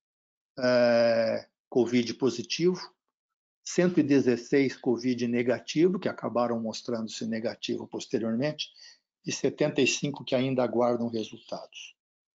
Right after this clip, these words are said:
Dos pacientes com covid positivo, a nossa mortalidade é de vinte e um por cento nas nossas unidades.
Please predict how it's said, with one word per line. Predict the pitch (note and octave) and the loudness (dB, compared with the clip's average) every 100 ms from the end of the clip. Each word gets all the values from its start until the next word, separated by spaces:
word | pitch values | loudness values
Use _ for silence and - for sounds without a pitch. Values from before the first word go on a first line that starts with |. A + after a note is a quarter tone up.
| _ _ - | _ _ 2
Dos | D3+ F3 | 4 4
pacientes | F3 C#3+ - - C#3 C#3 A#2+ | 4 2 2 0 0 -2 -8
com | C3 B2 | -6 -2
covid | C3 A#2 B2 A#2 | 0 2 0 -2
positivo, | - A#2 A#2 - D3+ | -2 -4 -2 -2 0
a | D3 | 2
nossa | C#3 - | 0 0
mortalidade | B2+ A#2+ C3+ A#2+ A#2 C3 C3+ | 0 0 0 0 2 2 2
é | |
de | B2+ | 2
vinte | A#2+ C3+ C3 | 0 -2 -4
e | C#3+ | -4
um | C#3 | -4
por | - B2 | -2 -2
cento | - C3+ C3+ C3 | -2 -2 -2 -2
nas | A#2+ A#2+ A#2+ | -2 0 2
nossas | A#2+ A#2 - A#2+ A2+ | 2 2 0 -4 -2
unidades. | B2 A#2 - - - - - - | -4 -4 -4 -6 -8 -12 -12 -14